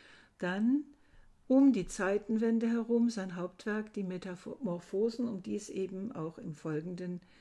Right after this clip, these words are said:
gehen soll. Er heiratete in jungen Jahren. Seine erste und zweite Ehe wurden jeweils in,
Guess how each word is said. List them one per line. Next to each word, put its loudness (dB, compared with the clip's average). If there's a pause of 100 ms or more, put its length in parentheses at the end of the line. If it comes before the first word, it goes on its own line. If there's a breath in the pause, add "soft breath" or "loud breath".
(300 soft breath)
gehen -4
soll. -8 (580)
Er -6
heiratete -2
in 2
jungen 4
Jahren. 2 (560 loud breath)
Seine -4
erste 2
und -4
zweite -2
Ehe 0
wurden -4
jeweils -4
in, -8